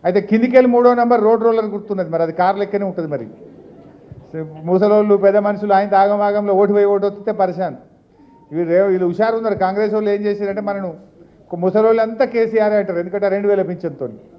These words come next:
ఇక కనబడక, కనబడక ఎవరైనా రోడ్ రోలర్ను కారు అనుకొని వస్తా ఇక్కిరి, ఆ చపాతీ మేకర్ కూడా కారు లెక్కనే ఉంటుంది, దానికి కొత్త ఇక్కిరి, ఓ సబ్బు పెట్టి ఉంటుంది కారు లెక్క, దానికి కొత్త ఇక్కి అని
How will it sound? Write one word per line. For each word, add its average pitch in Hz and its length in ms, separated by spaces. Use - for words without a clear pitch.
ఇక 214 140
కనబడక, 233 640
కనబడక 226 840
ఎవరైనా 220 320
రోడ్ 220 280
రోలర్ను 226 340
కారు 208 280
అనుకొని 208 280
వస్తా 202 180
ఇక్కిరి, 190 460
ఆ 180 100
చపాతీ 240 340
మేకర్ 226 320
కూడా 233 160
కారు 208 240
లెక్కనే 196 300
ఉంటుంది, 165 200
దానికి 214 300
కొత్త 214 160
ఇక్కిరి, 202 520
ఓ 180 60
సబ్బు 185 280
పెట్టి 240 280
ఉంటుంది 196 240
కారు 190 260
లెక్క, 185 280
దానికి 202 340
కొత్త 220 160
ఇక్కి 220 320
అని 220 220